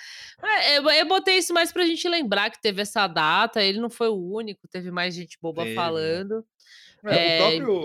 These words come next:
Speaker 2: o próprio Jair no, no, no, no Facebook, depois do pronunciamento que a gente vai falar aqui também, é, ele falou, né, saudou lá,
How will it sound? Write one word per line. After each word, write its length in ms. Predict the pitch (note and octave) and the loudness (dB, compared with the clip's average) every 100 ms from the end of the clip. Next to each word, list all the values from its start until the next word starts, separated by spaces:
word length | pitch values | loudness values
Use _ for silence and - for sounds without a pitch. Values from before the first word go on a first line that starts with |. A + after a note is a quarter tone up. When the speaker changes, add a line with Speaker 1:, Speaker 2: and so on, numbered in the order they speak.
| C3 B2+ C3+ | -2 -4 -8
Speaker 2:
o 40 | |
próprio 340 | B2 D#3 E3 F3+ | -6 -8 -6 -4
Jair 460 | D#3+ A#2+ D#3+ D#3 | -2 -2 -2 -4
no, 300 | B2+ A#2+ A2 | -6 -8 -8
no, 460 | A2 A2+ G#2 G2+ F#2+ _ _ _ _ _ | -8 -12 -12 -16 -20 _ _ _ _ _
no, 540 | A2 A2 G#2+ G2+ G2+ | -14 -12 -10 -12 -14
no 120 | A2 A2+ | -14 -10
Facebook, 640 | C#3 B2+ A2+ G#2 C#3+ C3 | -8 -8 -10 -8 -8 -8
depois 460 | A#2+ A#2 B2 B2+ A2 | -12 -12 -10 -10 -12
do 380 | G#2+ G2+ G2 _ | -18 -18 -20 _
pronunciamento 580 | G#2 G#2 - G#2+ A2+ A2+ | -16 -16 -14 -12 -12 -12
que 80 | G2+ | -12
a 40 | |
gente 160 | G2+ - | -6 -6
vai 120 | G#2+ | -6
falar 300 | - G#2 G#2+ | -14 -16 -14
aqui 220 | G#2 A2 | -14 -18
também, 340 | G#2 G#2 C#3+ D3+ _ _ _ _ _ | -16 -12 -12 -14 _ _ _ _ _
é, 320 | A#2+ A#2 A#2 A2+ | -10 -6 -6 -4
ele 300 | C3 D3+ B2+ | -6 -4 -8
falou, 560 | - B2+ A2 B2 C#3 | -6 -6 -4 -4 -4
né, 240 | G#2+ A#2+ G#2+ | -6 -10 -12
saudou 540 | - G#2 G2+ A#2+ A2+ | -12 -12 -10 -10 -10
lá, 440 | G2 A#2+ A2+ F#2 | -10 -12 -12 -16